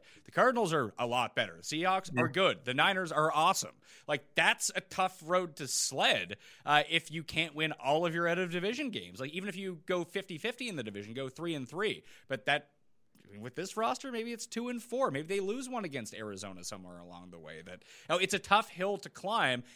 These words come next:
Speaker 1: and now you've put yourself into the situation where you've extended this quarterback. So let's say you are bad, and you do wanna tank it out, and you get the first overall pick. The fuck do you do?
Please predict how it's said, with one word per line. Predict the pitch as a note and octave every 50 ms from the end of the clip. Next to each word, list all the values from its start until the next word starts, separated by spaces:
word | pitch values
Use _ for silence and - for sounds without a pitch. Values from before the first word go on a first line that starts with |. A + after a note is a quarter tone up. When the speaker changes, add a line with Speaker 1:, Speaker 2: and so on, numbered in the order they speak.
| - -
Speaker 1:
and | C#3+ D3+
now | E3+
you've | F#3 F#3 F3 -
put | - F3
yourself | D3+ D#3+ D3 - D#3 D#3 D3 -
into | D#3 D3+
the | C#3 C#3 C3+
situation | - D#3 D3 - - C3 A#2+ C#3+ G3 B3+ A3 - F3 D3+
where | C#3+ C#3+ C#3 C3+
you've | C3 C#3 D#3 C3 - -
extended | C3+ B2+ - - E3+ G3+ A#3+ G#3+
this | G3 F3+ -
quarterback. | - F3+ G3+ A3+ G#3 C3+ B2 -
So | G#3
let's | B3+ -
say | F#4 F#4
you | D#4 - -
are | B2+ C#3+ F#3+ A3
bad, | F3+ A2+ F2+ C2+ C#2 C2 - - - - - -
and | C#3 C#3 D3
you | C#3
do | C3 A2 E3 G#3+ C4+
wanna | C4 A3 D#3 C3+ A2+
tank | - C3 A2+ G2 -
it | G#2+ F#2
out, | E2+ E2 - -
and | B2+ C#3+
you | D3+ C#3
get | B2+ A3 B3 -
the | B3 -
first | - D#3 B2+ A#2 -
overall | A#2 G#2+ F#2 G2+ G2 E2+ D#2+
pick. | - - F2+ D2 - _ - - -
The | - G#3
fuck | - C4+ C4+ -
do | C4+
you | C4 C4 B3+
do? | D4 F4+ F#4+ C4 -